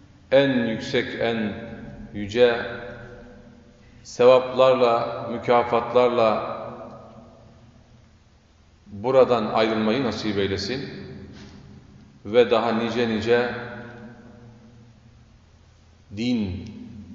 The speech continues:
dinimizin öğrenildiği, konuşulduğu, Kur'an'ın öğrenildiği, konuşulduğu meclislere katılmayı cümlemize nasip eylesin. Allahu Teala derslerimizi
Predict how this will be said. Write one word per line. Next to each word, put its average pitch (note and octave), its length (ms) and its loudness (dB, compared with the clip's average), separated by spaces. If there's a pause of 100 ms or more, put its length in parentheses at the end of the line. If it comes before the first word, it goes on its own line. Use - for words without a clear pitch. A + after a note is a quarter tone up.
(140)
dinimizin A2+ 720 -2
öğrenildiği, G#2+ 760 0
konuşulduğu, G#2 800 -4 (1040)
Kur'an'ın A2+ 760 0 (340)
öğrenildiği, A2 800 -2
konuşulduğu G2+ 880 -6 (760)
meclislere G#2+ 800 0
katılmayı G#2+ 720 -2 (760)
cümlemize A2 840 -2 (640)
nasip A2+ 380 -4
eylesin. F#2+ 400 -2 (1040)
Allahu A2 420 0
Teala G#2+ 520 2
derslerimizi G2+ 760 -4